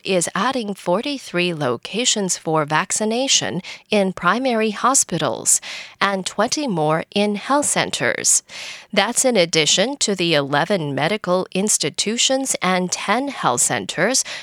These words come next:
already authorized to vaccinate eligible residents. Once the new locations are set up,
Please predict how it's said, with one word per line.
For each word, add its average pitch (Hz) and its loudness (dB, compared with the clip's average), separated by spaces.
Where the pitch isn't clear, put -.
already 262 2
authorized 165 2
to 147 -2
vaccinate 226 0
eligible 220 2
residents. 180 0
Once 240 4
the 220 2
new 185 4
locations 170 2
are 123 0
set 147 2
up, 202 0